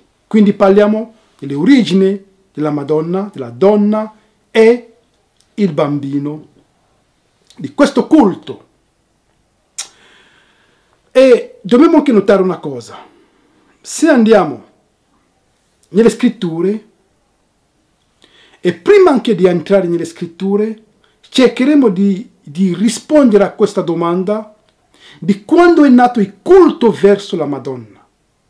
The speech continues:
Quando è nato il culto? Ci sono tante fonti, però cercheremo di prendere qualche fonte della Chiesa dominante, cioè la Chiesa cattolica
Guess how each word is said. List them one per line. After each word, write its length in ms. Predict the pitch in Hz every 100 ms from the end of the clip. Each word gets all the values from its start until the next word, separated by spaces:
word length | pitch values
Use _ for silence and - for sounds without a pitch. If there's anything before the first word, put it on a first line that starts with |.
| _ -
Quando 280 | 311 262
è 40 | 240
nato 280 | 220 202 175
il 100 | -
culto? 600 | - 208 135 - 117 _ _ _ _ _ - - _
Ci 120 | -
sono 300 | 220 311 302 -
tante 340 | 349 320 294
fonti, 760 | 285 - 339 247 196 - 147 - _ _ _ _
però 260 | 208 247
cercheremo 460 | 247 254 277 320 311
di 100 | 240
prendere 480 | - 269 247 196 175
qualche 260 | 254 -
fonte 760 | 208 - 320 311 214 - 220 240 _ _ _
della 260 | 175 175 -
Chiesa 320 | - 254 220
dominante, 800 | 190 196 220 302 294 165 151 143
cioè 160 | - 196
la 160 | 156
Chiesa 420 | - 254 262 240
cattolica 840 | 233 165 - 269 233 214 226 226